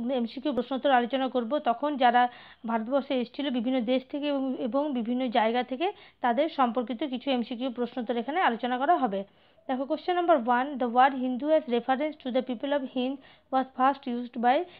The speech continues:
Hindu। যারা একরকম জাতি হয়েছে কোথাকার, হিন্দদের, তাদেরকে প্রথম এই কথাটি, আহ, কোন জাতির লোকেরা প্রথম বলেছিল? সেটা বলেছিল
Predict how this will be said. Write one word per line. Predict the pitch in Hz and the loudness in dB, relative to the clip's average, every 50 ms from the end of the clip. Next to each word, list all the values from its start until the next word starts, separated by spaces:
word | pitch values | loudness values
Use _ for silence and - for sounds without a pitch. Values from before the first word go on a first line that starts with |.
| _ _ - | _ _ -6
Hindu। | 262 262 277 269 302 330 320 320 - 269 240 214 | -4 -2 -2 0 -2 -2 -4 -4 -6 -4 0 2
যারা | 247 233 240 254 254 254 254 | 4 6 8 8 8 6 6
একরকম | 233 240 262 262 285 277 247 | 4 0 -4 -4 -2 2 2
জাতি | 254 240 240 - 311 311 | 2 2 2 0 0 0
হয়েছে | 285 220 - 254 233 | 0 0 -2 -4 -4
কোথাকার, | 240 233 277 277 285 349 392 339 - | -4 -4 -2 0 2 2 2 2 0
হিন্দদের, | - 277 277 269 226 254 277 311 370 - - - - _ - | -2 -2 0 0 2 2 2 2 2 -2 -14 -20 -20 _ -8
তাদেরকে | - 233 269 262 262 - 330 294 - | -4 -2 -2 -2 -2 -2 -4 -2 -4
প্রথম | 254 254 277 294 285 262 | -4 -2 -2 -2 -2 -2
এই | 262 240 247 | -2 -2 -2
কথাটি, | 240 269 247 226 302 302 | -4 -4 -4 -4 -4 -6
আহ, | 269 - 262 240 226 226 226 226 226 226 226 - | -4 -2 0 0 0 0 0 0 -2 -2 -4 -4
কোন | 277 285 302 269 | -4 -4 0 0
জাতির | 269 233 240 269 269 233 240 247 | 0 0 0 -2 -4 -2 -2 -4
লোকেরা | 240 - 262 269 277 240 226 262 233 - | -2 -2 0 0 -2 -2 -6 -10 -8 -8
প্রথম | 247 - 277 311 311 269 | -4 -4 -4 -2 0 0
বলেছিল? | 240 226 233 - - 226 196 196 202 - - - - - _ - | 0 0 -2 -2 -4 -4 -4 -4 -6 -8 -16 -20 -20 -20 _ -6
সেটা | - 240 302 302 | 0 2 2 4
বলেছিল | 254 262 262 262 - | 4 2 0 0 0